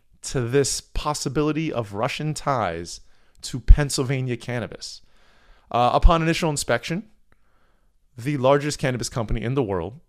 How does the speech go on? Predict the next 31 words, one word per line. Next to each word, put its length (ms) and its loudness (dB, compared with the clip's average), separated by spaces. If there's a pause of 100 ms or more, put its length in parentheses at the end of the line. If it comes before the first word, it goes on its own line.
(220)
Curaleaf, 560 0
which 140 -10
I 60 -2
believe 280 -4
is 160 -4
by 220 0
their 120 -4
stock 380 -2
price 380 -2
or 40 -4
their 140 -8
square 240 -4
footage, 380 -6
one 160 -4
of 40 -6
those 200 -6
two, 260 -2 (800)
uh, 200 2
it 120 -2
seems 380 0
they 220 2
may 240 0
actually 420 -4
just 240 -4
have 260 -4
a 60 -4
couple 360 -4
of 60 0
ties 340 -8
to 120 -8
Russia. 480 -4